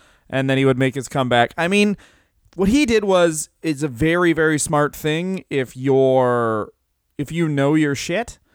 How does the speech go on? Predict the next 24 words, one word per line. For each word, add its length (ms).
which 180
is 100
what 140
he 160
did 200
was 400
he 180
got 300
in 120
with 120
the 160
A 120
W 360
A 100
pretty 240
much 180
immediately 640
in 100
nineteen 340
seventy-five 720
'cause 200
Vern 680
thought, 540
saw 500